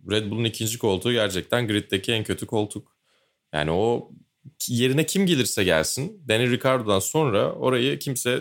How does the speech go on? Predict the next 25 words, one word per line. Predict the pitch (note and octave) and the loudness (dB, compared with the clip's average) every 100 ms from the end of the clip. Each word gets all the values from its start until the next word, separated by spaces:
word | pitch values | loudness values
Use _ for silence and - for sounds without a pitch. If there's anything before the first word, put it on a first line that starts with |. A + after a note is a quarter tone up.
| - E3+ | -6 -18
bir | D3+ A#2+ B2 | -16 -8 -4
şekilde | B2+ - A2 | -4 -4 -4
çalıştıramadı. | B2+ A2+ A2 - A#2 G2 D2+ - | -2 -2 -2 -2 0 0 0 -2
Yani | F2 F#2+ G#2 - - - | 0 0 0 -4 -16 -2
beklentilerle | G#2 G#2 B2 B2+ - C#3 C#3 | 0 2 0 0 2 2 4
alakası | C#3 C#3 C#3 C3 - | 4 2 0 -4 0
var | C3+ C3+ | 2 2
ama | A2+ A2+ | 2 2
bu | A2 | 2
seneki | B2+ B2+ C#3 | 0 0 2
araçla | F#2+ A#2+ - C3 | 4 4 0 -2
çok | B2 - | -4 -2
daha | G2+ | -2
fazla | F#2+ E2 D#2 | 2 0 2
alakası | D2+ D2 - - D2 | 0 0 -2 -4 -4
var | C#2 | -4
tabii | D2+ C#2+ | -6 -8
ki | C#2 | -2
Albon'un | D2 D2 C#2+ D2 D2 | -2 0 -2 -6 -6
bu | D2 - _ _ _ - D2+ | -6 -8 _ _ _ -12 -4
durumunun. | D#2+ D2 F2+ D3+ - _ _ | -2 -2 -2 -4 -6 _ _
Ama | F#2+ G#2+ C#3 F3 - _ _ _ | -4 0 0 -2 -10 _ _ _
yani | F#2+ F#2+ F#2+ | 0 2 2
hangi | - G#2 A2 B2+ | -2 0 2 4
noktada | C#3+ B2 - G2+ G#2 G2+ | 2 2 0 2 2 0